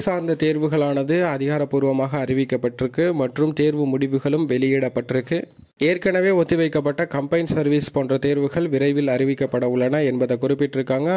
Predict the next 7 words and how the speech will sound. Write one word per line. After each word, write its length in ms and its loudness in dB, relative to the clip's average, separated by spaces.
அதனுடன் 500 0
மக்கள் 380 -2
பெரிதும் 380 2
எதிர்பார்க்கக்கூடிய 920 0
குரூப் 300 2
ஃபோர் 340 2
தேர்வானது 500 2